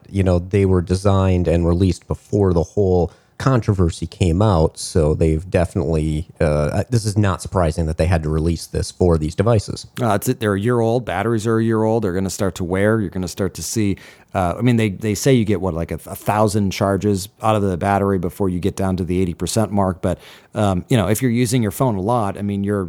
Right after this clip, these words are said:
Speaker 2: quickly over the five hundred, uh, cycle count, um, you know, within a year, and so you're gonna start to see a degradation. Uh, and I, I,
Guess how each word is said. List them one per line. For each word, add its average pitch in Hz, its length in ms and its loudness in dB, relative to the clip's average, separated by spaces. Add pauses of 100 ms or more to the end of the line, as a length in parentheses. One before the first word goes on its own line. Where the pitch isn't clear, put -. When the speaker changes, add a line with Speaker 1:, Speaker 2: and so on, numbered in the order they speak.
(120)
Speaker 2:
quickly 131 340 0
over 98 160 0
the 92 80 0
five 101 260 0
hundred, 87 420 -2
uh, 87 340 -4
cycle 117 420 -2
count, 87 520 -6
um, 90 440 -2
you 98 100 0
know, 87 200 -2 (140)
within 95 280 0
a 90 40 0
year, 101 320 4
and 92 160 2
so - 100 -4
you're 90 180 0
gonna 90 140 0
start 90 240 -2
to 90 80 -6
see 107 180 0
a 92 40 2
degradation. 85 680 0 (440)
Uh, 85 300 0
and 92 160 -2
I, 85 60 0 (120)
I, 90 140 -6